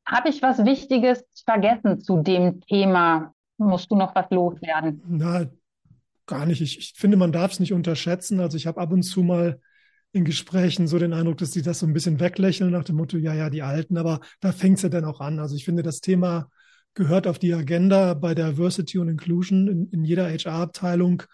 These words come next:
Speaker 2: gleichwertig wie die anderen auch. Es muss nicht mehr werden, weil's mehr Ältere sind, aber ich denke, es muss einfach auf Augenhöhe mit,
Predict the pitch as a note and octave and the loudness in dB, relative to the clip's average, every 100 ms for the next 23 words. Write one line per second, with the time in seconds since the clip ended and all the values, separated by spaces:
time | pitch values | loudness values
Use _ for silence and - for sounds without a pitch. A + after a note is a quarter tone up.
0 | _ _ _ - E3 E3+ F#3 F#3 F#3+ F#3 | _ _ _ -4 0 2 2 4 4 2
1 | - F3+ E3+ E3 E3 D#3 C#3+ C#3 C#3+ F#3 | 0 0 0 -2 -2 -4 -6 -4 2 2
2 | F#3+ G#3 - - G#3+ E3+ F#3+ E3+ D#3 F3+ | 4 0 0 -2 0 4 4 2 0 2
3 | F#3 F3 F3 E3+ E3 E3 E3 D#3+ F#3+ F3 | 2 2 0 -2 -4 -4 -4 -2 -2 -2
4 | F3+ - F3+ F#3 F3+ E3 - F3 D#3 D#3 | -2 -2 0 0 0 -2 -2 -2 -2 -2
5 | E3+ D3 D#3+ F3 D#3 C#3+ F3+ D#3+ D#3+ F3 | -4 -6 -6 -2 0 2 2 4 0 -2
6 | - | -6